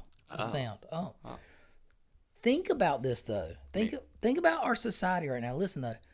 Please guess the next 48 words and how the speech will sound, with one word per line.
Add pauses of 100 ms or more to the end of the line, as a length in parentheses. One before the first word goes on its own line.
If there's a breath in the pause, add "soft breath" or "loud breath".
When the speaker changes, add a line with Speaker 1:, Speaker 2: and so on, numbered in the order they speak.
(400 soft breath)
Speaker 2:
We
take (220)
Jurassic
World.
Who, (140)
like,
is
that
Steven
Spielberg?
Is
that
Steven?
Speaker 1:
Chris
Pratt,
man.
Like,
Speaker 2:
Chris
Pratt.
Speaker 1:
yeah,
Speaker 2:
He's,
Speaker 1:
it's,
Speaker 2:
he's,
he's
the
Speaker 1:
it's,
Speaker 2:
goat.
Speaker 1:
it
is. (340 loud breath)
Speaker 2:
But
we
take
the
sound
that
that
movie
says (120)
as
the
absolute
truth
for
what
a
dinosaur
sounds
like.